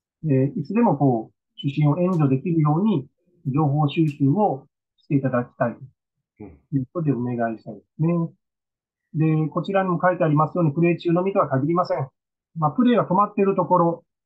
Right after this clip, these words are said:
Speaker 1: あ、状況であっても起こり得ます。で、こういう乱暴な行為が行われる、まあ、場合として考えられるのがですね、その、乱暴な行為が行われるその前後の、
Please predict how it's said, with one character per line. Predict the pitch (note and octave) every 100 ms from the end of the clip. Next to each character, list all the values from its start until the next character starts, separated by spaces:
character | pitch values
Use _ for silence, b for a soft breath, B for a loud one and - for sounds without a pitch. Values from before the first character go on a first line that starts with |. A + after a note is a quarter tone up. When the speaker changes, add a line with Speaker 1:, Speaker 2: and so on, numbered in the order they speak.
| _ _
Speaker 1:
あ、 | D3 C3+
状 | F3+
況 | F3+ F3+ E3+
で | F3
あ |
っ | F#3
て | F3
も | G3+ G3
起 | C3
こ | D#3
り | C3+ B2
得 |
ま | A#2 -
す。 | _ _ _ _ _ _ _ _ _ _ -
で、 | F#3 G3 - _ _ _ _ -
こ |
う | A3
い |
う |
乱 | G3 B3
暴 | C4
な | C4
行 | C4 C#4
為 | A#3
が | D#3
行 | C#3+ G3
わ | G3 F#3+
れ | F3+
る、 | F3+ F3 F3 _
ま | F3+ D3
あ、 | - _ _ _ _ _
場 | C#3 E3+ F#3+
合 | G3
と | F#3+
し | - -
て | G#3
考 | E3+ F#3 F3+
え |
ら | F3
れ | E3+
る | D3+
の | B2
が | G2+
で | -
す |
ね、 | D#3+ E3
そ | D#3+
の、 | D3 C#3+ C#3 - _ _ _ _ _ _ _ _ _ _ _ _ _ _ _ _ _ _ D#3+
乱 | D#3 G#3+ A3
暴 | A#3+
な | A#3
行 | A3+ A#3
為 | F#3+ C#3+
が | C#3+
行 | D#3+ C#3 G#3+
わ | A3+ A3 G#3+
れ | G3+
る | G3 F#3+
そ | C#3+
の | C#3+ - C3+
前 | B3 C#4
後 | F3
の、 | B2+ G#2